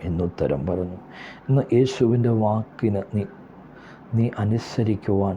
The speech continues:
തീരുമാനമെടുത്താൽ, യേശുവിൻ്റെ വാക്ക് നീ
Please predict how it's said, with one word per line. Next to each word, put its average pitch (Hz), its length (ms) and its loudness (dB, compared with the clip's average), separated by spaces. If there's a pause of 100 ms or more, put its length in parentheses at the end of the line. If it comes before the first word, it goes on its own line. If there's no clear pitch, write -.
തീരുമാനമെടുത്താൽ, 98 1040 0 (440)
യേശുവിൻ്റെ 131 600 2
വാക്ക് 120 580 0 (140)
നീ 110 140 2